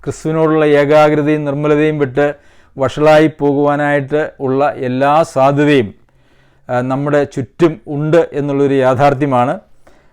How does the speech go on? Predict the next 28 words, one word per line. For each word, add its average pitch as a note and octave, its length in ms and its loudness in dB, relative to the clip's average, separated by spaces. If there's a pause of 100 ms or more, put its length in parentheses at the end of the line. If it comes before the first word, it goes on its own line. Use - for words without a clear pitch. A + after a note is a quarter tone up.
(120)
ആ, B2 80 -2
പൗലോസ് D#3 360 4
അപ്പോസ്തലന് E3+ 560 2
അങ്ങനെ D#3+ 380 0
ഒരു D#3+ 160 4
ഭയം D3+ 260 2
തൻ്റെ D3+ 440 0 (160)
വിശ്വാസികളെക്കുറിച്ച് D3 800 -2
ഉണ്ടായിരുന്നു. C3+ 580 0 (680)
അതുപോലെ D#3+ 400 4
തന്നെ, D3+ 340 0 (220)
ആ, A#2+ 160 -6
നമുക്കും D#3+ 720 -2
നമ്മുടെ D3+ 340 -2
സഹവിശ്വാസികളെ D#3 960 0
സംബന്ധിച്ച്, D3 600 0 (640)
ആ, B2+ 120 0
ക്രിസ്തുവിനോടുള്ള D#3 640 2
ഏകാഗ്രതയും D3+ 720 4
നിർമ്മലതയും D#3 460 0
വിട്ട് D3 200 -6
വഷളായി D3+ 440 0
പോകുമോ D3 540 -2
എന്നുള്ള C#3+ 340 -4
ഒരു C#3+ 240 -2
ഭാരവും C#3+ 440 -2
ഭയവും C#3+ 400 0
ആവശ്യമാണ്. C3+ 640 -4